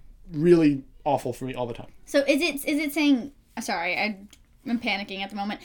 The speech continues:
Speaker 2: I, is it, is it if I, if I let a four-year-old do this, then I get to keep this, but if I,
Speaker 1: Yes.
Speaker 2: if I give up this, then I have to do that?
Speaker 1: Yes.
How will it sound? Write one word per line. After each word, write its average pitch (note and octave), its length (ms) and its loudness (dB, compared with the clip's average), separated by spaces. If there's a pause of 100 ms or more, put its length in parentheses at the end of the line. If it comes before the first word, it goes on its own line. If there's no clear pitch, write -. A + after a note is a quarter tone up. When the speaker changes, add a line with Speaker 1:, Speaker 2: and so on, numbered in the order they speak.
(240)
Speaker 2:
I, B3+ 160 -2
is C4 160 2
it, B3 260 2
is B3 160 2
it B3 220 0
if C4 200 -2
I, A3 380 -2 (160)
if A#3 140 -12
I A3 100 -2
let C4 220 0
a D#4 60 -4
four-year-old B3 760 -2
do A3+ 120 -2
this, G#3 220 -6
then G#3 160 -10
I G#3 80 -6
get G#3 120 -10
to G3+ 60 -12
keep G#3 300 -10
this, G3 220 -6
but - 120 -6
if A3 120 -12
I, D4 80 0
Speaker 1:
Yes. F#3+ 220 0
Speaker 2:
if G#3 100 -12
I G#3 80 -6
give A3+ 260 -2
up G#3+ 200 -4
this, G#3+ 160 -8
then F#3+ 120 -10
I F3+ 60 -8
have G3 240 -8
to - 80 -16
do G3+ 160 -12
that? G#3+ 340 -8
Speaker 1:
Yes. - 300 -6